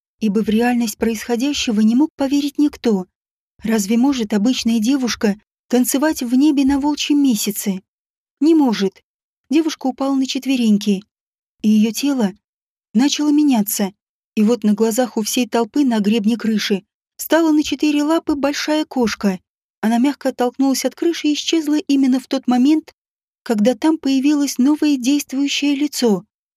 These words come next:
Сам Наагашейд. "Тейсдариласа! Стой!" рявкнул он.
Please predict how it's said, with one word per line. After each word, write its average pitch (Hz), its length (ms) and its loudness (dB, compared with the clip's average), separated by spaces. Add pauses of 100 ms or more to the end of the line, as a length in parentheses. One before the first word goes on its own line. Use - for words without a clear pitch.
(180)
Сам 320 320 4
Наагашейд. 285 760 0 (500)
"Тейсдариласа! 262 1000 2 (280)
Стой!" 254 460 2 (560)
рявкнул 254 520 0
он. 190 240 0